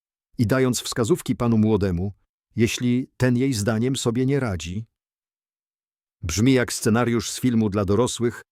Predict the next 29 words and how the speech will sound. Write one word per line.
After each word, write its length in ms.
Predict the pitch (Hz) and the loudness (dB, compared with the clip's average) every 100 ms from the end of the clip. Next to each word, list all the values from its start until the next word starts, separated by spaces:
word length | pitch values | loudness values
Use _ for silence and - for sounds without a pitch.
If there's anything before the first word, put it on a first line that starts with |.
| _ | _
o 100 | - | -4
bardzo 300 | 90 120 104 | 0 0 0
specyficznej 720 | 113 - 104 104 123 - 117 101 | -2 -2 -2 -2 -4 -2 -4 -2
fabule, 520 | 104 95 139 87 78 _ _ _ _ _ _ | -2 0 0 0 -6 _ _ _ _ _ _
ale 180 | 110 104 | -2 0
dla 180 | 87 107 | 0 0
niektórych 480 | 107 - - 175 - | 0 -2 -2 -2 0
ludów 460 | 104 90 92 - - _ _ | -2 -2 -6 -10 -20 _ _
to 120 | - 101 | 0 4
wielowiekowa 640 | 123 120 101 185 113 110 | 4 2 0 -2 -2 -2
tradycja, 600 | 107 98 95 - 73 73 - _ _ _ - | -4 -4 -4 -6 -12 -16 -20 _ _ _ -8
a 100 | 107 | -2
to 160 | 113 | 0
dopiero 380 | 101 98 98 92 | 0 -2 -4 -4
początek. 680 | 107 - 87 67 73 - - _ _ _ _ _ _ _ - | -6 -6 -6 -8 -14 -20 -20 _ _ _ _ _ _ _ -2
Jeszcze 280 | 113 - | -2 0
nawet 320 | 101 110 110 107 | 0 2 0 0
nie 120 | 104 | 0
doszliśmy 480 | 135 - 139 - 113 | 0 -2 -8 -4 -2
do 120 | 107 | 0
rytuału, 600 | 98 101 98 82 82 87 _ _ _ | -2 -4 -4 -4 -6 -8 _ _ _
w 80 | - | -8
którym 300 | - 113 101 | 0 2 2
pan 180 | 110 95 | 2 2
młody, 420 | 101 107 87 104 - _ _ - | 2 0 -2 -8 -10 _ _ -8
zanim 320 | 101 107 98 | -2 0 0
dotknie 360 | 87 123 - 104 | 0 0 -2 -4
swojej 340 | - 110 101 | -2 -2 0
narzeczonej, 640 | 101 92 95 107 107 131 | 0 0 -2 -2 -2 -4